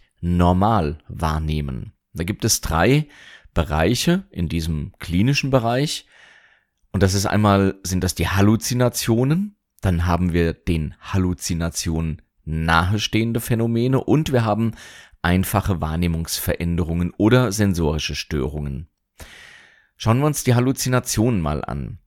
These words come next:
Halluzination ist, wenn ich etwas wahrnehme, konkret wahrnehme, was nicht da ist oder was zumindest für alle Umstehenden nicht da ist. Also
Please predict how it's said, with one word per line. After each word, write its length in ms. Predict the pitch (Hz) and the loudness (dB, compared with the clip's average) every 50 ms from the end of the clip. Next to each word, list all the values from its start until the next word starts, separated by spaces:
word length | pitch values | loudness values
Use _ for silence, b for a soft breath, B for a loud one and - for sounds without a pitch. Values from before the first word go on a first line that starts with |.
| _ - | _ -4
Halluzination 1000 | - 101 107 117 120 - - - 120 113 107 - - - 101 98 120 156 160 139 | 0 2 2 2 2 0 -2 0 2 2 0 0 -2 0 2 4 4 4 2 0
ist, 340 | - 156 147 - - - | 0 -2 -2 -2 -4 -2
wenn 160 | 85 87 101 113 | -2 0 0 0
ich 220 | 120 117 107 - | 0 -2 -2 -4
etwas 580 | 98 - 98 101 101 101 - - - 78 78 78 | -4 -2 0 0 0 0 0 -4 -8 -6 -2 0
wahrnehme, 720 | 87 85 90 101 110 117 120 123 131 131 143 160 190 202 - _ _ _ _ _ _ | 2 2 2 2 2 2 2 2 2 4 4 2 2 0 -4 _ _ _ _ _ _
konkret 640 | - - - 82 76 - - 107 127 151 - - - | -8 -4 -4 -4 -2 0 2 2 2 2 0 -2 -4
wahrnehme, 580 | 82 80 80 98 113 117 120 123 127 131 139 143 b b b b b b b _ | -2 0 0 0 0 0 0 0 0 0 0 -2 b b b b b b b _
was 220 | - 87 - - | -4 -2 -2 0
nicht 320 | - 101 107 - - - 87 | 0 -2 -2 -2 -4 -4 -2
da 160 | 80 78 73 | -2 -2 -2
ist 460 | - - - - - - - - - | -4 -4 -6 -8 -8 -8 -10 -8 -6
oder 220 | - 87 98 98 87 | 0 2 2 4 4
was 260 | 90 90 - - - | 2 2 0 -2 -4
zumindest 580 | - 90 80 85 101 120 139 147 143 - - | -4 -2 0 2 2 2 2 2 0 -2 -2
für 240 | - 101 92 - - | -2 -2 -2 0 0
alle 160 | 85 87 85 | 0 0 0
Umstehenden 1040 | - - - 139 156 165 156 - - - 87 80 76 78 80 78 73 73 69 64 b b b b b b b - | 0 2 2 2 2 2 0 -2 -4 -2 -2 -2 0 -2 -2 -2 -2 -4 -4 -6 b b b b b b b -4
nicht 480 | 87 87 85 - - - - - - | -2 -2 -2 -2 -6 -12 -14 -10 -6
da 160 | - 76 73 | -4 -2 -2
ist. 540 | 62 - - - 76 - - - - - - _ _ _ _ _ _ _ _ _ _ _ _ | -4 -6 -8 -8 -10 -10 -10 -10 -14 -20 -20 _ _ _ _ _ _ _ _ _ _ _ _
Also 400 | - 95 87 82 80 92 90 | 0 0 0 2 2 2 2